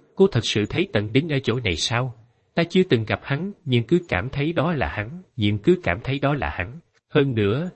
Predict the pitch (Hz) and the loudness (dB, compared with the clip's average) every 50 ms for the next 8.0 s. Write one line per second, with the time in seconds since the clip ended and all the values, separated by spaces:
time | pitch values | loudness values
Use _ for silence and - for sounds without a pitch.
0 | _ _ _ - 156 170 208 - 110 104 110 - 110 117 139 127 131 135 160 185 | _ _ _ -2 -2 -2 0 0 0 0 0 0 -4 -4 -2 -2 -2 -2 -2 -2
1 | - 190 175 - 123 120 - - 104 113 - - 123 113 101 107 101 104 107 - | 0 -2 0 0 0 -2 0 0 -2 0 0 0 0 0 2 0 -2 -4 -2 0
2 | 110 107 123 147 185 196 - _ _ _ _ _ _ _ - 123 127 123 - 131 | 0 0 0 -2 -6 -8 -12 _ _ _ _ _ _ _ 0 0 0 2 2 0
3 | 120 120 143 156 151 - 90 87 107 104 104 107 117 143 180 190 139 120 120 117 | 0 0 -2 -4 -2 -4 -4 -4 -2 -2 -2 -2 -2 -4 -4 -2 -2 -2 -2 -2
4 | 113 113 123 139 - - 139 135 110 - 90 87 - - 131 156 156 - 123 110 | -4 -2 -2 -2 -2 -2 -4 -4 -2 -2 -2 -2 0 -2 -2 -2 -2 0 0 0
5 | 107 117 123 131 120 123 135 165 - 110 90 78 - - 104 101 104 101 - - | 0 0 -4 -6 -4 -4 -4 -4 -6 -8 -8 -8 -4 -2 -2 -2 -2 -6 -12 -16
6 | - _ _ - - 131 131 175 202 196 - 95 - - 98 92 90 - - - | -20 _ _ -2 -2 -2 0 -2 -4 -2 -2 -2 -2 -2 -2 -4 -4 -4 -4 -2
7 | 180 196 - - 156 147 147 143 135 - - 135 82 92 95 101 95 82 71 71 | -2 -2 -2 0 2 2 2 2 0 -2 -4 -4 -2 -4 -4 -2 -4 -4 -4 -6